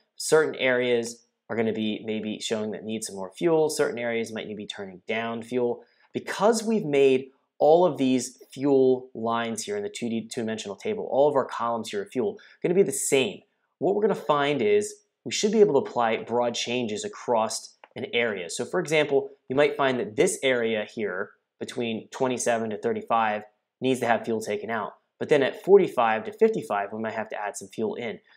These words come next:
What you shouldn't see is bits and pieces of this table,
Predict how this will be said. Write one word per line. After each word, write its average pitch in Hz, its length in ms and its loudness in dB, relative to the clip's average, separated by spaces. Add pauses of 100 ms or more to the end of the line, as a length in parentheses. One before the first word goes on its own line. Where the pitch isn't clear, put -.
(120)
What 208 140 0
you 175 100 -2
shouldn't 233 380 0
see 123 240 0
is 107 160 0 (220)
bits 202 220 6
and 156 100 0
pieces 165 380 -4
of 110 60 -2
this 104 140 -4
table, 120 480 0